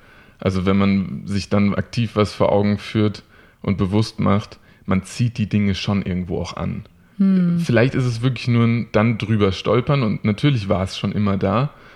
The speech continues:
Speaker 1: aber es ist halt doch ein großer Schritt, sich dann aktiv damit zu beschäftigen.
Speaker 2: Hast du es schon gemacht?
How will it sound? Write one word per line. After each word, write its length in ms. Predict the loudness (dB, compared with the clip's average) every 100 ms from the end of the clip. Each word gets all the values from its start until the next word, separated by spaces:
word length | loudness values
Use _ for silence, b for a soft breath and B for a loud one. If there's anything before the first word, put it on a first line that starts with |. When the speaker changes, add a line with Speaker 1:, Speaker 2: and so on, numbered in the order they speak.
| B B B 0
Speaker 1:
aber 300 | 2 4 2 0 -6
es 120 | -4
ist 120 | 2
halt 160 | 2 2
doch 120 | 2
ein 80 | 2
großer 340 | 0 2 0
Schritt, 320 | 0 -4 -4
sich 160 | -4 -4
dann 160 | -2
aktiv 300 | -2 -4 -8
damit 240 | -4 -4 -4
zu 100 | -8
beschäftigen. 560 | -6 -6 -6 -8 -8 -10 -4
Speaker 2:
Hast 160 | -2 0
du 40 |
es 60 | 0
schon 140 | 0
gemacht? 360 | 2 0 -4